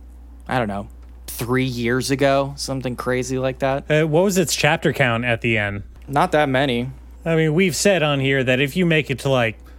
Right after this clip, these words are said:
Speaker 2: a hundred chapters, that is a damn good run for a manga.
Speaker 1: Yeah, I mean, it didn't even hit a hundred.
Speaker 2: Wow, really?
Speaker 1: Yeah, it's only ninety-seven.
Speaker 2: It's a good number. Good vintage.
Speaker 1: It's concise. It doesn't leave anything really on the table.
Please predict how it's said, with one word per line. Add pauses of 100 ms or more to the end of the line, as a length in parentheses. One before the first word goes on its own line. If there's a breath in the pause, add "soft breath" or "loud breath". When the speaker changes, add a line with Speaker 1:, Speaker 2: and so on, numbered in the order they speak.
(140 soft breath)
Speaker 2:
a
hundred
chapters,
that
is
a
damn
good
run
for
a
manga. (300)
Speaker 1:
Yeah, (100)
I
mean, (300)
it
didn't
even
hit
a
hundred.
Speaker 2:
Wow,
really? (380)
Speaker 1:
Yeah,
it's
only
ninety-seven.
Speaker 2:
It's
a
good
number.
Good
vintage. (240)
Speaker 1:
It's
concise. (400)
It
doesn't
leave
anything
really
on
the
table.